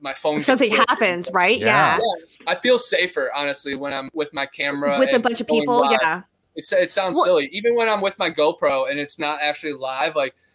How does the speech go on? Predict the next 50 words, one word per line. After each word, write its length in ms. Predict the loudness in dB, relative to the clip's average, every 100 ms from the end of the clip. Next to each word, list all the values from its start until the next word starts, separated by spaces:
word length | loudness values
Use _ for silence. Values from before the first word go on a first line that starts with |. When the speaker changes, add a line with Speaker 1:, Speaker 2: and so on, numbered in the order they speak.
| _
Speaker 1:
it 180 | -6 -4
gives 220 | -4 -4
me 140 | -4 -2
a 60 | -2
little 300 | -2 -2 -2
bit, 220 | -4 -4
like, 200 | -6 -8 _ _
at 120 | -2 0
least, 300 | 0 0 0
uh, 160 | 0
at 100 | 0
least 220 | -2 -2
they'll 120 | -4 -4
know 200 | -4 -4
what 120 | -2
happened 340 | -4 -6 -12
to 120 | -16 -14
me. 160 | -12 -6
But, 220 | -6 -6 -12 -8 -2
uh, 200 | 0 2
yeah, 260 | 2 4 2
it's, 220 | 0 -6 -10
it's 160 | 0
really 180 | 2 2
cool. 240 | 0 -6
TikTok, 500 | -6 -8 -4 -2 -2
sixty-nine 840 | -4 -6 -6 -10 -10 -6 -6 -6 -6
thousand. 540 | -2 0 0 -2 -10 -6
And, 200 | -6 -4
uh, 220 | -4 -4 -4
we 120 | -4
were 80 | 0
joking 340 | 0 0 -2
on 160 | -4 -4
Twitter. 380 | -4 0 0 -2 _ -4
Hopefully 260 | -2 0
I 60 | 2
don't 200 | 2 2
ruin 280 | -2 -2 -2
it 160 | -6 -6
and 140 | -6
get 180 | -6 -4
seventy. 640 | -4 -4 -6 -10 -10 -8
And, 240 | -4 -4 -2
uh, 200 | -4 -4
Speaker 2:
<laughs> 220 | -4 -2
Speaker 1:
today 500 | 0 2 4 4 2 -2 -2
I, 160 | 0
uh, 260 | 0 0 -2
uploaded, 440 | 2 2 4 2